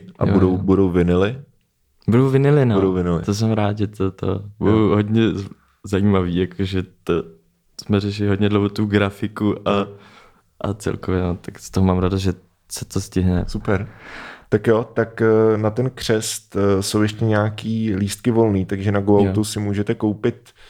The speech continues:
Speaker 1: eh, lístky. Já tam rozhodně budu, protože, jak jsem říkal, tak ta deska, eh, je pro mě jedna, jedna jako z nejzábavnějších věcí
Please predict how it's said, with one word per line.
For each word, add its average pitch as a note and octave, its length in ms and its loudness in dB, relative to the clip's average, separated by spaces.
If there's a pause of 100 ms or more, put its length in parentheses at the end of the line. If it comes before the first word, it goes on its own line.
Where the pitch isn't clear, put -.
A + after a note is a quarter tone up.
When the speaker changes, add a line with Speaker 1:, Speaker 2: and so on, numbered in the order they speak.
(600)
Speaker 1:
eh, F2+ 440 4
lístky. G#2 720 0 (300)
Já F2+ 100 0
tam G2 180 -2
rozhodně G2+ 360 0
budu, G2+ 240 2
protože, F2+ 340 -6
jak F2+ 120 -4
jsem G2 140 -2
říkal, F#2+ 340 0
tak - 360 -4
ta G2 80 -2
deska, F#2+ 600 -2 (720)
eh, F#2 40 4
je F#2+ 80 2
pro F#2 200 -2
mě F#2+ 140 0
jedna, F#2 300 0
jedna F#2 220 0
jako F#2 180 0
z F#2+ 40 4
nejzábavnějších F#2+ 800 2
věcí F#2 420 -4